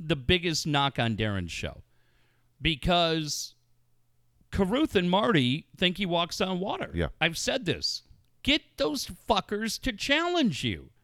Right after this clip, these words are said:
Speaker 1: Stop with the fawning over how great you are. That doesn't do anything for your show. It doesn't. I've had this conversation with them. I'm not saying anything. That show gets better when people push back.
Speaker 2: Yeah.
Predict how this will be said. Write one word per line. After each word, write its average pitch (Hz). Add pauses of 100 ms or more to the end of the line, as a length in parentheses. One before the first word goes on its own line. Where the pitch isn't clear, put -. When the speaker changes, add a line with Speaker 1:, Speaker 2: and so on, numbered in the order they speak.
(340)
Speaker 1:
Stop 277 (340)
with 208
the 233
fawning 233
over 202
how 185
great 214
you 214
are. 131
That 180
doesn't 247
do 247
anything 233
for 196
your 202
show. 208 (640)
It 175
doesn't. 202
I've 165
had 226
this 226
conversation 185
with 87
them. 78
I'm 123
not 185
saying 156
anything. 85 (840)
That 226
show 294
gets 220
better 127 (200)
when 160
people 180
push 143
back. -
Speaker 2:
Yeah. 95